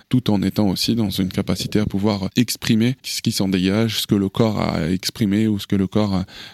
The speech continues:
a, ouais, a voulu nous faire entendre. Typiquement, par exemple, quand on se dit, euh, « Ah, j'en ai plein le dos », en fait, euh,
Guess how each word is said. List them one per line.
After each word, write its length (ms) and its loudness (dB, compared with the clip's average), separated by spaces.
a, 400 2
ouais, 120 4
a 80 2
voulu 240 2
nous 100 2
faire 220 0
entendre. 380 -2
Typiquement, 400 0
par 180 -2
exemple, 200 0
quand 120 -2
on 120 0
se 60 -4
dit, 280 2
euh, « 140 0
Ah, 140 2
j'en 160 0
ai 80 0
plein 240 0
le 80 0
dos », 340 2
en 60 -6
fait, 300 2
euh, 140 4